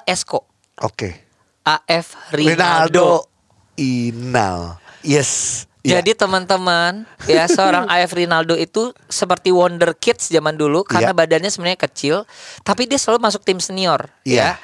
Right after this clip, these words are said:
Speaker 1: Badannya kecil. Ada satu partai final antar S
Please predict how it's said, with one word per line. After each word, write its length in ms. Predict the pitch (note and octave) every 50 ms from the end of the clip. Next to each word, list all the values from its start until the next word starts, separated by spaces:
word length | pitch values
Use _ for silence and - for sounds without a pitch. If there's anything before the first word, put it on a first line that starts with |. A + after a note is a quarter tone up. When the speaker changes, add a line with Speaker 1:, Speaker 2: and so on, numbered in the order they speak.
| - - _
Speaker 1:
Badannya 340 | - D#3 D#3+ F#3+ G3+ A#3+ A3+
kecil. 360 | G3+ - - C3+ A#2 G#2+ - - - - - - - - - _ _
Ada 200 | _ A3 A3+ C4+ D4
satu 340 | - C4+ A#3+ - A#3 G#3+ G#3 - - _ _ _ _
partai 340 | _ G#3+ G#3 G3+ - G#3+ G#3
final 460 | G3+ - - A3+ G#3 G3+ G3+ G3 G3+ - -
antar 400 | - G3+ G#3 G3+ G3 - G3 F#3+ -
S 180 | - F#3+ F#3+ -